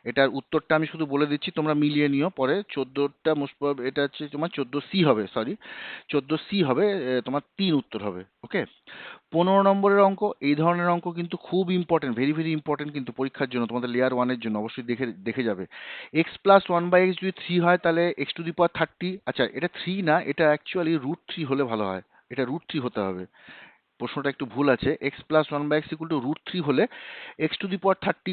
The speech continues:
plus x to the power twenty-four plus x to the power twenty plus x to the power fourteen plus x to the power six এর মান কত? এই ধরনের যখন অঙ্ক দেবে, both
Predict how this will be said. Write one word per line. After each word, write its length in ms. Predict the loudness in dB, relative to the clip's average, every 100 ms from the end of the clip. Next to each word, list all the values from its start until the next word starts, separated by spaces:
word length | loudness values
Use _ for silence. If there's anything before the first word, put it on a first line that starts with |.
| 2
plus 180 | 4 4 0 -8
x 20 | -8
to 40 | -2
the 60 |
power 140 | 0 0
twenty-four 400 | 0 -4 -2 -2 0
plus 200 | 2 2 0 -10
x 20 | -10
to 40 | -6
the 60 | -4
power 140 | -2 0
twenty 380 | -2 -2 -4 -4 -6 -18 -18 -20 -20 _ _ 0
plus 200 | 4 4 2
x 20 | -4
to 60 | -4
the 80 | 0
power 140 | 0 2
fourteen 300 | 0 2 -2 2
plus 140 | 2 2
x 40 | -4
to 60 | -4
the 60 |
power 120 | -2 0
six 80 | 0 0
এর 60 | 0
মান 100 | 0
কত? 100 | -2 -6 -4
এই 80 | 0 2
ধরনের 220 | 2 2
যখন 140 | 0 0 0
অঙ্ক 140 | 0 -2
দেবে, 160 | 0 0 -2 -10 -18 -14 -2
both 180 | -2